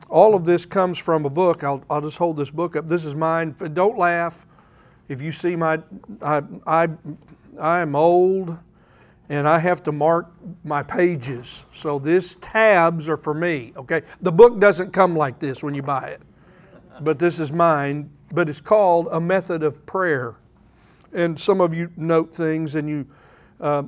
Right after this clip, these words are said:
A Method of Prayer, Freedom in the Face of God. This is Matthew Henry, and all this is, all this is, are scriptures, uh, combined into various, uh, truths about the Lord, and it is, um,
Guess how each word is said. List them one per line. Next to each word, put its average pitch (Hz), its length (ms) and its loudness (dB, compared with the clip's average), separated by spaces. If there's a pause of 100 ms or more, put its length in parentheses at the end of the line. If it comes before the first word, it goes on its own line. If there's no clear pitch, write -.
A 151 80 -6
Method 190 320 2
of 196 140 0
Prayer, 160 280 6
Freedom 202 400 2
in 175 100 0
the 165 60 -2
Face 165 360 0
of 135 120 -6
God. 139 300 -2
This 202 180 0
is 202 120 -6
Matthew 202 360 0
Henry, 156 360 -2
and 143 140 -8
all 175 220 2
this 262 220 -2
is, 185 480 -2 (1000)
all 160 260 4
this 208 240 4
is, 147 320 -4 (1200)
are 151 480 6
scriptures, 175 920 2
uh, 131 140 -12
combined 170 760 0
into 165 320 -4
various, 170 580 0 (640)
uh, 156 220 -6 (600)
truths 165 580 2
about 156 300 0
the 190 80 -4
Lord, 156 460 2
and 165 440 -2
it 165 260 -2
is, 160 580 -2
um, 156 400 -4